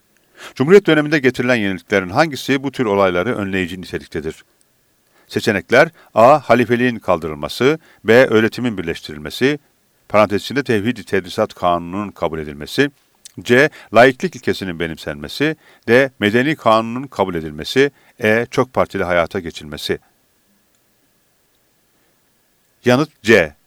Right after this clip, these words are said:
Laiklik ilkesinin benimsenmesi. Soru altı. Cumhuriyet tarihimizdeki gelişmelerden üçü şunlardır. Bir, Türk kadınlarına siyasal haklar tanınması. İki, Türkiye'de laik devlet anlayışının benimsenmesi.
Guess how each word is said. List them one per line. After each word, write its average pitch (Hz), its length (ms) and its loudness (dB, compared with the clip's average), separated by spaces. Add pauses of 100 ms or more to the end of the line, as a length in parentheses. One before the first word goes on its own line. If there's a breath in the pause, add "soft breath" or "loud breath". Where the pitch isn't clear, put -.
Laiklik 113 440 4
ilkesinin 101 540 -6
benimsenmesi. 85 640 -6 (1120 loud breath)
Soru 190 260 6
altı. 120 380 4 (460 loud breath)
Cumhuriyet 196 300 2
tarihimizdeki 160 560 4
gelişmelerden 123 580 0
üçü 123 280 -4
şunlardır. 82 640 -8 (520)
Bir, 104 200 2 (140 soft breath)
Türk 196 180 -2
kadınlarına 135 480 0
siyasal 127 400 2
haklar 110 300 -2
tanınması. 76 540 -10 (500)
İki, 131 340 -4 (160 soft breath)
Türkiye'de 139 400 0
laik 131 360 0
devlet 117 300 0
anlayışının 87 480 -8
benimsenmesi. 82 760 -2